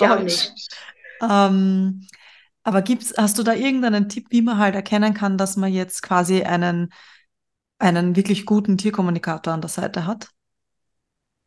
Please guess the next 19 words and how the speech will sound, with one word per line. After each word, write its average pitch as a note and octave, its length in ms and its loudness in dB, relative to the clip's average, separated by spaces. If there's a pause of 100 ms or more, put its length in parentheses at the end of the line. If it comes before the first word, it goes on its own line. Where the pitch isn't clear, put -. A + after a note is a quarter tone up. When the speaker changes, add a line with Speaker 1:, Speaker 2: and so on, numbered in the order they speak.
(1040)
Speaker 1:
Nee. D#3 280 -4 (480)
Ich G#3 200 -4
hab C4+ 140 4
Speaker 2:
Okay. F3+ 140 -4
Speaker 1:
kein, B3+ 260 2 (320)
ich B3+ 180 0
hab A#3 180 2
wirklich C4 400 2
keinen G#3+ 280 -2
Tipp. G#3 300 0 (440)
Ähm, A3+ 500 2 (520)
man A#3 340 2
muss C#4+ 200 2
sie D#4+ 160 0
einfach A#3+ 580 -4 (120)
ausprobieren, F#3 1040 -6 (160)
denk G3 300 2
Speaker 2:
Mhm. G#3+ 60 -8
Speaker 1:
ich. G#3 220 -8